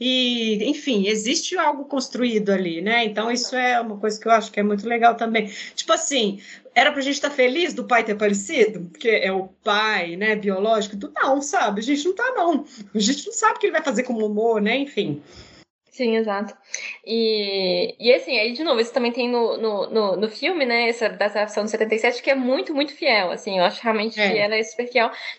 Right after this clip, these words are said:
Speaker 2: E eu acho que pra quem gostou do livro, assim, vai ser muito bom ver, porque é uma forma, assim, é, eu, eu acho que é o, o tipo de adaptação que realmente dá cor e voz a
Speaker 1: Isso.
Speaker 2: personagens que você já viu, assim, tal, e aí você revê
Speaker 1: Isso.
Speaker 2: de novo, e você lembra de passagens, assim.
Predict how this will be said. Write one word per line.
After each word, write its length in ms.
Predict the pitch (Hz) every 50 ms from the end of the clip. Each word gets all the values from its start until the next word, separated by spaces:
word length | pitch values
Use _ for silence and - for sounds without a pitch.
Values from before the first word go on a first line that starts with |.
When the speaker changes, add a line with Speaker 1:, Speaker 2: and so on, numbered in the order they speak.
| _ -
Speaker 2:
E 80 | 226 233
eu 60 | 233
acho 220 | 240 254 - -
que 280 | - 302 262 262 262 - _ _ -
pra 160 | 285 254 247
quem 560 | 247 - - 294 277 294 339 381 359 247 214 202
gostou 560 | - 240 262 - - - - - 262 262 285
do 160 | 247 233 233
livro, 580 | 226 208 214 233 277 330 262 - 208 180 170 175
assim, 320 | 185 185 - 247 247 247 233
vai 100 | 202 226
ser 160 | - 226 220
muito 200 | 226 233 233 269
bom 300 | 233 233 247 262 262 240
ver, 280 | 214 220 220 240 254 262 262
porque 600 | 247 - - - - - 240 226 233 247 294 - - - - - - - _ _
é 140 | - 220 226
uma 160 | 247 247 247
forma, 240 | 247 247 247 254 262
assim, 220 | 262 269 240 214
é, 340 | 202 190 180 - - - 208
eu, 140 | - - 220
eu 100 | 226 214
acho 280 | 220 254 - - 247 -
que 120 | - 262 226
é 400 | 226 226 233 240 240 233 - - - -
o, 240 | - 202 220 165 - 240
o 40 |
tipo 240 | 233 - 220 - 247
de 60 | 240 247
adaptação 400 | 240 233 226 233 220 - 233 240
que 80 | 240
realmente 280 | 254 226 226 233 233 -
dá 140 | 233 233 247 240
cor 580 | - _ - - 233 226 226 233 254 269 - -
e 200 | 233 - 226 226
voz 680 | 220 220 220 214 208 214 220 220 226 226 - - - _ - - - - - _ 233 233
a 100 | 220 220
Speaker 1:
Isso. 200 | 226 233 247 240
Speaker 2:
personagens 560 | - 254 262 277 254 240 226 240 240 240 226 -
que 100 | - -
você 100 | 247 226
já 160 | 233 226 233
viu, 580 | 233 202 208 208 233 269 285 269 262 233 208 196
assim, 340 | 196 196 - 240 214 214 226
tal, 260 | 226 208 214 233 233
e 40 | 214
aí 80 | 220 220
você 120 | 220 220
revê 200 | 214 220 214 202
Speaker 1:
Isso. 100 | 202 214
Speaker 2:
de 60 | 226
novo, 640 | 226 208 208 233 262 262 247 240 226 214 214 208 208
e 60 | 208
você 160 | 208 - 226
lembra 220 | 214 214 214 214 220
de 100 | 214 - -
passagens, 840 | 220 220 220 220 - 214 220 254 269 247 233 214 214 208 202 202 202
assim. 360 | 202 202 - 226 214 208